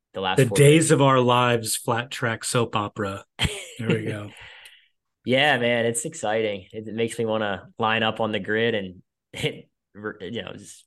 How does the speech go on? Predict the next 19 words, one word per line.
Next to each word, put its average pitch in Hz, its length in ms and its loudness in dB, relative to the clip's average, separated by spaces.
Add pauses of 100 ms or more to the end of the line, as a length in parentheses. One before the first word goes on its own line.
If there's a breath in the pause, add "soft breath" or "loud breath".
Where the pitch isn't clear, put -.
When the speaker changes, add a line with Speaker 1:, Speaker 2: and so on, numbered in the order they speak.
Speaker 1:
be 104 160 -2
out 104 200 0
there 90 120 -4
with 95 180 -12
them. 98 200 -8
But 104 320 -2 (400 loud breath)
same 156 260 0
time, 123 400 0
it, 131 280 -4 (180)
it 131 80 -4
would 131 260 0
be 117 120 -4
stressful 101 560 -8
for 98 240 -4
anybody, 107 480 0
not 101 340 -4 (380)
Jared 101 420 0
and 95 80 -8
Dallas. 92 640 -4